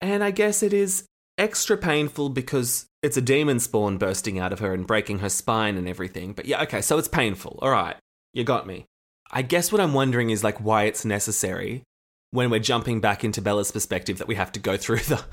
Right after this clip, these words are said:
<laughs> through everything we've just read, go through the painful childbirth. Like, can we not just pick up with her becoming the vampire? Like, just a few words on that conversion, perhaps. But no, we're,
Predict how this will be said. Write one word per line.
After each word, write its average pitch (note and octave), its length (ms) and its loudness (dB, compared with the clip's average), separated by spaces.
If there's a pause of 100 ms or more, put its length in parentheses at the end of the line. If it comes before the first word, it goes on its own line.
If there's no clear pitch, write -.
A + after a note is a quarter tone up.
<laughs> - 220 -14
through C#3 200 4
everything B2+ 360 2
we've B2 140 0
just A#2+ 240 0
read, A2 280 2
go C3 140 2
through B2+ 240 2
the - 80 0
painful A2 400 0
childbirth. G#2+ 580 2
Like, C3 180 -6 (240)
can F3+ 120 -4
we F3 60 0
not F#3 120 0
just - 280 -4 (320)
pick E3 200 -4
up C#3+ 200 2
with C#3 120 0
her C3 140 4
becoming A#2+ 420 -2
the G#2+ 80 0
vampire? A#2 560 -2
Like, C3+ 180 -4 (180)
just - 200 -6 (260)
a F#3 80 -4
few G3 180 -6
words E3 300 2
on A#2 140 2
that A2+ 200 0
conversion, G2+ 580 2
perhaps. G2 480 -2
But - 140 -6
no, F3 140 -2
we're, E3+ 120 -6